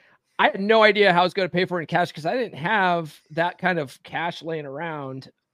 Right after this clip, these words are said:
but I just kept focusing on it. And, um, there would be times where, like, so I used to drive a, a, a, a twenty ten Dodge Nitro, and that Dodge Nitro would have problems, you know, and I would, and I would sit there and start getting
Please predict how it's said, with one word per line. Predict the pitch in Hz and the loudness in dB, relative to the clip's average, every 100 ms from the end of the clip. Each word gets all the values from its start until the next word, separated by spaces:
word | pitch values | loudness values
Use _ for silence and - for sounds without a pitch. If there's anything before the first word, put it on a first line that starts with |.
| _ | _
but | 151 143 143 - | -2 -2 -4 -6
I | 160 160 _ _ _ | -6 -6 _ _ _
just | - 151 - _ _ | -6 -6 -8 _ _
kept | - 175 - _ _ | 0 0 0 _ _
focusing | - 175 175 180 185 175 | 0 0 0 -6 -4 0
on | 170 170 | 0 2
it. | 175 170 - | 0 -2 -4
And, | 156 147 147 143 | -6 -4 -6 -2
um, | 143 139 135 127 _ _ - _ _ _ | -2 -2 -6 -10 _ _ -20 _ _ _
there | 185 | 4
would | 220 220 | 4 4
be | 254 | 0
times | 185 185 202 220 185 | 2 6 6 4 0
where, | 196 175 | 2 4
like, | 156 156 143 - | 4 2 0 -6
so | - 196 | -4 0
I | |
used | 190 196 | 0 0
to | 190 | -4
drive | 160 175 156 | 2 2 2
a, | 139 - | -2 -2
a, | 143 131 127 _ - | -6 -6 -8 _ -12
a, | 127 113 _ _ _ _ _ - | -12 -12 _ _ _ _ _ -18
a | 71 71 _ _ | -18 -18 _ _
twenty | - 208 170 | -4 -2 0
ten | 185 175 | 0 0
Dodge | 151 151 - | 0 -2 -4
Nitro, | 143 156 - 113 131 - 165 | -8 -6 -6 -8 -10 -10 -6
and | 147 | 2
that | 175 | 2
Dodge | - 208 254 | 4 0 0
Nitro | 185 208 - 190 | 0 0 2 0
would | 151 | 0
have | 139 123 | -4 -8
problems, | _ 170 151 151 110 135 | _ -2 -2 -6 -14 -14
you | 120 | -14
know, | 117 127 _ _ _ _ _ | -12 -14 _ _ _ _ _
and | 165 170 | 6 8
I | 190 | 6
would, | 185 - - | 6 -2 -2
and | 170 | 0
I | 135 | 4
would | 185 180 | 2 0
sit | 233 | -4
there | 202 | -2
and | 170 | -2
start | - 160 | -2 -4
getting | 180 135 123 | -4 -8 -12